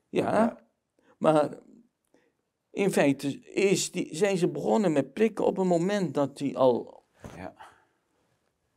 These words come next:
Speaker 2: Je ziet wel,
Speaker 1: over,
Speaker 2: eh,
Speaker 1: over de piek heen, eh, zowat was.
Speaker 2: Ja,
Speaker 1: Hè,
Speaker 2: dat, daar
Speaker 1: dus
Speaker 2: heb
Speaker 1: zie
Speaker 2: jij
Speaker 1: je
Speaker 2: nog een betere grafiek voor, daar komen we zo op.
Speaker 1: Ja.
Speaker 2: Maar dit, dat, dit, je ziet hier eigenlijk al de, de, de eerste prikken en de boosters zie je in de
Speaker 1: Ja,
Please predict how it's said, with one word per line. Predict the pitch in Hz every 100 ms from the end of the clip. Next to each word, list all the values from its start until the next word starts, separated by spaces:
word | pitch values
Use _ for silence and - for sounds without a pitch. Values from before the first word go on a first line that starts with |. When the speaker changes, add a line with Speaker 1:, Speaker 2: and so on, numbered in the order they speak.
| _
Speaker 2:
Je | 95
ziet | 98 110
wel, | 262 294
Speaker 1:
over, | 208
Speaker 2:
eh, | -
Speaker 1:
over | 269 277
de | 160
piek | - 349 302 -
heen, | 170 143 127 - 110
eh, | 147 160
zowat | 151 156 127 120
was. | 110 - - - _
Speaker 2:
Ja, | 98 104
Speaker 1:
Hè, | - 185
Speaker 2:
dat, | 254
daar |
Speaker 1:
dus | 113
Speaker 2:
heb | 117
Speaker 1:
zie | 143
Speaker 2:
jij | 143
Speaker 1:
je |
Speaker 2:
nog | 139 135
een | 113 101
betere | 123 120
grafiek | 92 95 92 92
voor, | -
daar | 90
komen | 120 113
we | 104
zo | 107
op. | 98 82
Speaker 1:
Ja. | 107
Speaker 2:
Maar | 98
dit, | 110 - - - _
dat, | - 98
dit, | 110 104
je | 101
ziet | 113 101
hier | 101 135
eigenlijk | 107 131 143 117
al | 110
de, | 107 73 90
de, | 101 101 98 95 92 90 -
de | 98
eerste | 90 117 -
prikken | 101 117 120 127 170 -
en | 95 117
de | 107
boosters | 90 123 143 135 120
zie | -
je | 110 104
in | 139 143 139
de |
Speaker 1:
Ja, | 120 -